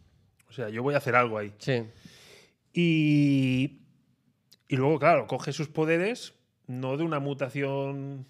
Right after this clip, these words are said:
Speaker 2: No es el gen X el
Speaker 1: no es el
Speaker 2: que
Speaker 1: gen X en principio, sino por la gema del infinito.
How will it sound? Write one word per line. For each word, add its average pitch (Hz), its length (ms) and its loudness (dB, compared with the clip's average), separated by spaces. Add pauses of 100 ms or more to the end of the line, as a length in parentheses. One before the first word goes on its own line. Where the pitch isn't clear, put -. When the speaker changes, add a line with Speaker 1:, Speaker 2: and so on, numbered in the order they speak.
(580)
Speaker 2:
No 127 100 -2
es 120 100 -6
el 139 80 0
gen 135 240 0
X 123 340 -4
el 110 80 -6
Speaker 1:
no 131 80 -2
es 135 80 -4
el 160 100 0
Speaker 2:
que - 80 -2
Speaker 1:
gen 156 140 0
X 160 300 0
en 160 120 -2
principio, 156 360 -2
sino 143 280 -6
por 170 100 -4
la 156 120 -4
gema 139 220 -8
del 127 100 -6
infinito. 123 440 -8